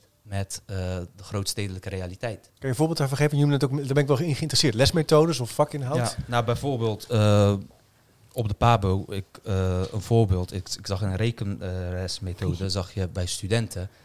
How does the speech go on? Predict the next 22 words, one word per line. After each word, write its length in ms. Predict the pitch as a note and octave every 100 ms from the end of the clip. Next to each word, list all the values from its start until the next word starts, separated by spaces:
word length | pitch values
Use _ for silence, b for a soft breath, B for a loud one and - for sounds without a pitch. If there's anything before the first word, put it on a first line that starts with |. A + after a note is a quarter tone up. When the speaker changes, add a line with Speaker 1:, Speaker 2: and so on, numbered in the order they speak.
| B B B _
Speaker 1:
Die 120 | F#2 F#2+
komen 300 | G#2 G2+ G2+
dan, 300 | F#2+ F#2+ F#2
die 120 | G2
geven 280 | F2 G#2 F#2
dan 220 | F#2 F2+ -
een 100 | F#2
les 240 | F#2 -
aan 160 | F2+ F2
een 60 |
startklas. 500 | - A#2+ A2+ A#2 A#2
Startklas 420 | - F#2+ - F#2
zijn 140 | F2+ F2
studenten 440 | - F2 F#2 F#2
die 220 | F2+ F2+ E2+
net 280 | F2 -
twee, 200 | - F#2
drie 140 | F2+ F#2
jaar 200 | F2+ F2
in 60 | F2+
Nederland 340 | G#2 A2+ G#2
zijn. 280 | - F#2+ F#2